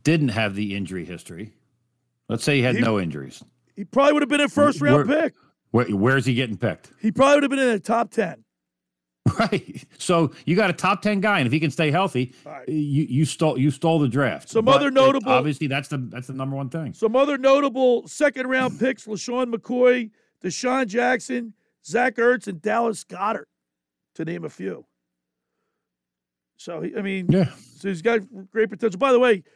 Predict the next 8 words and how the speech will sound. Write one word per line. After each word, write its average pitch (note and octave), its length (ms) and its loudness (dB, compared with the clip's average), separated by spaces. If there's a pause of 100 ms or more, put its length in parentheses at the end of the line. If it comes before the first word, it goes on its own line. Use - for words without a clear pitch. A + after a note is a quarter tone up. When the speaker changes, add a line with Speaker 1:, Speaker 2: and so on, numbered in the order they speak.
(160)
Speaker 2:
Howie C#4+ 320 4
Roseman, G3+ 720 4 (500)
uh, E3+ 260 2
was F3+ 280 0
interviewed G#3 560 0
during G#3 280 2
the G3 60 0
week, G#3 460 -2